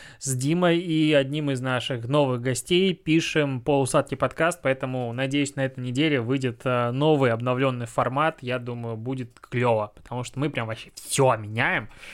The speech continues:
кроме Димы. <laughs> Дима остается. Ладно. Что произошло сегодня? К, к радостным новостям как-то. Мне уже некоторые люди написали, говорят: «Слушай, у тебя, походу, депрессия начинается после твоих последних подкастов, ты какой-то злой» и так далее.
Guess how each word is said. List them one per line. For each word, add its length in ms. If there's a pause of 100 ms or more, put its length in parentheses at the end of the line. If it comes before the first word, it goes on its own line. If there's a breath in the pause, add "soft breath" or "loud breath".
(240 loud breath)
кроме 300
Димы. 320 (360)
<laughs> 340
Дима 340
остается. 520 (100)
Ладно. 420 (480 loud breath)
Что 460
произошло 540
сегодня? 580
К, 140
к 240
радостным 420
новостям 500
как-то. 340 (320 loud breath)
Мне 160
уже 160
некоторые 400
люди 160
написали, 480
говорят: 340
«Слушай, 480
у 100
тебя, 140
походу, 300
депрессия 460
начинается 540
после 360
твоих 340
последних 420
подкастов, 540
ты 80
какой-то 300
злой» 220
и 20
так 180
далее. 320